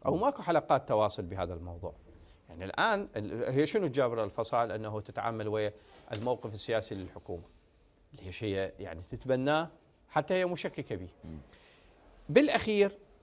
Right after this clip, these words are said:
Speaker 1: أنت النقطة الفاصلة بهذا الموضوع أنه الآن حتى انتهاك الضرب، الحكومة الآن في أح-، أكثر مواقف إحراج.
Speaker 2: مم.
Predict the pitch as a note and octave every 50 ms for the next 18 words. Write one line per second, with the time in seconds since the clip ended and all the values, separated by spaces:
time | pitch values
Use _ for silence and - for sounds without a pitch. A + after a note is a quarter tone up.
0 | _ - - A3 A#3 - - G3 F#3+ F#3 - D#3 D3 D#3 F3 G3+ G3 - - F#3+
1 | D#3 C#3+ - C#3 A#2+ - - A2 G2+ F#2+ F2+ G2+ G2 B2 A#2+ A2 G#2+ F#2+ G#2 G2+
2 | G2+ G2+ A2 A#2 A#2 A#2+ A#2 - - - - - - - - - - C#3 C3 G2+
3 | E2 - - - _ _ _ _ - _ - _ - _ - C#3+ C#3 - - -
4 | E3 G#3 G#3 F#3+ F3+ F3 E3+ - - - - - - - C#4+ D#4 - - - G3+
5 | E3 D3 - - C#3+ D3+ - - - A2+ A#2 C3+ B2+ G#2 F2+ - - - - _
6 | - - - - - - - - - - - - - G#2+ G#2+ C3 D#3 C#3+ G#2 -
7 | - - - - B2 - - - - E3+ D#3+ D3 B2 - - A#2 C3+ B2+ C3 -
8 | E3+ - - - - C#3 - - - - - D3+ - - - - D#3 C3+ A#2 A2+
9 | B2 A2+ A#2+ C3+ C#3 C#3 - - - - - G#2 - - - A2+ G2 F2 E2+ -
10 | - - F2 E2+ E2